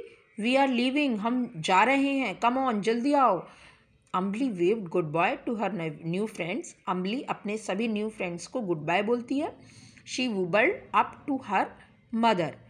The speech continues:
और धीरे-धीरे अपनी म-, मदर की तरफ चली जाती है। "अम्मा, अम्मा, I am not scared of the rain anymore, अब मैं डरी हुई नहीं, रेन से बहुत ज़्यादा डरी हुई नहीं हूँ।" Elsie looked down from her great height,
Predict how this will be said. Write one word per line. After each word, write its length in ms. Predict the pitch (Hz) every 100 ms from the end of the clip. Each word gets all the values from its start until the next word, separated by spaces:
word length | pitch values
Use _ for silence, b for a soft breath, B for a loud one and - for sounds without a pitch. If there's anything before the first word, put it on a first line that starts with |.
| b b 202
और 140 | 202
धीरे-धीरे 640 | 180 202 180 175 214 392 -
अपनी 220 | 196 220 190
म-, 240 | 165 147
मदर 260 | 170 175 185
की 120 | 180
तरफ 340 | - 311 - -
चली 220 | 247 226
जाती 320 | 160 120 - 147
है। 80 | -
"अम्मा, 260 | 202 233 269
अम्मा, 400 | 311 320 269 196
I 100 | 208
am 160 | 233
not 220 | 214 233 254
scared 640 | 240 - 202 185 202 269 - B B B
of 80 | 214
the 160 | 214 220
rain 200 | 180 170
anymore, 500 | 156 143 139 131 127 - 202
अब 180 | 214
मैं 280 | 196 190 320 - b b b b
डरी 400 | 180 160 208 247
हुई 220 | 262 247 226
नहीं, 260 | 180 160 175
रेन 300 | 202 226 226
से 180 | 277
बहुत 280 | 320 214 220
ज़्यादा 260 | 170 165 233
डरी 280 | 202 180 180
हुई 260 | 254 440 285
नहीं 360 | 247 240 202
हूँ।" 180 | 185 160 B B B
Elsie 400 | 208 208 208 180
looked 180 | 180 160
down 200 | 170 214 - b b b b b b b _ _ - 240
from 240 | 214 208
her 140 | 196
great 300 | 170 170 165
height, 400 | 165 175 190 -